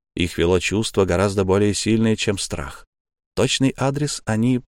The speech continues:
по своей провинциальности не подумали спрашивать,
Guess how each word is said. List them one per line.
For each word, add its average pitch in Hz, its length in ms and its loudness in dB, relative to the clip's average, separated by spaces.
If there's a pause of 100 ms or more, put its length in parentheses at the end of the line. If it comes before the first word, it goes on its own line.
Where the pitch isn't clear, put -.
по 92 80 -2
своей 92 340 0
провинциальности 98 920 0
не 104 180 2
подумали 127 520 0
спрашивать, - 720 -6